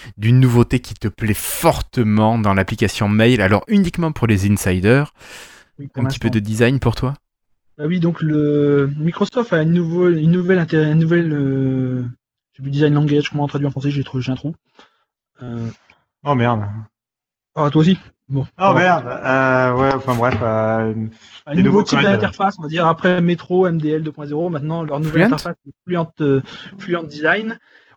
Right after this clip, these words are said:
Speaker 2: On a
Speaker 1: Oui.
Speaker 2: déjà les premières traces qui sont arrivées pour les non-insiders dans la Fall Creators Update. Mais ça va arriver beaucoup, ouais, en, beau-, en beaucoup, en beaucoup plus en détail dans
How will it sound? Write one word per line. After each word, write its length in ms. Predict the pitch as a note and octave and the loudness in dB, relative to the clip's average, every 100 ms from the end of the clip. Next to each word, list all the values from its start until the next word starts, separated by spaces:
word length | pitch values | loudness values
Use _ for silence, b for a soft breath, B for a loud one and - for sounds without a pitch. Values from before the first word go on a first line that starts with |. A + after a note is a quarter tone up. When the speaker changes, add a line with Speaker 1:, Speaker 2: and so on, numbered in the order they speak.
| - | -2
Speaker 2:
On 140 | F3+ | 4
a 20 | G3+ | 4
Speaker 1:
Oui. 60 | |
Speaker 2:
déjà 200 | G#3+ A3 | 4 4
les 80 | A3 | 4
premières 300 | - F#3+ F#3 | 0 -8 -12
traces 280 | - G3+ G3+ | -4 -2 -2
qui 60 | - | -2
sont 60 | E3 | 0
arrivées 300 | D#3+ D#3 F3 | 0 0 0
pour 120 | D3 | 0
les 80 | C#3 | 0
non-insiders 640 | D3+ D3+ D#3 D3 D#3+ D#3 | -2 -4 -4 -2 -2 -2
dans 120 | C3+ | -4
la 380 | C3 B2+ B2 B2 | -4 -4 -6 -6
Fall 220 | - D3 | -4 -6
Creators 340 | - C3+ C3+ C3 | -4 -4 -2 -4
Update. 480 | B2+ D#3+ A#3 - _ _ _ _ _ _ - | 0 0 -2 -6 _ _ _ _ _ _ -6
Mais 120 | D3+ | -4
ça 140 | - D#3+ | 0 0
va 80 | |
arriver 280 | D#3 E3 F3 | 0 0 0
beaucoup, 320 | D#3+ F#3 - | 0 -2 -4
ouais, 160 | G3 E3 | 0 2
en, 160 | D3 C#3+ | 2 0
beau-, 260 | D3+ C#3+ C3+ | 2 0 0
en 120 | B2+ | -2
beaucoup, 280 | D#3 - B2+ | -4 -6 -8
en 260 | B2 A#2+ | -6 -6
beaucoup 340 | B2 B2+ F3+ F#3 | -6 -8 -8 -8
plus 240 | - E3+ | -10 -8
en 60 | D3+ | -8
détail 400 | D3 D#3+ D#3 C#3+ | -8 -8 -6 -6
dans 160 | B2+ | -8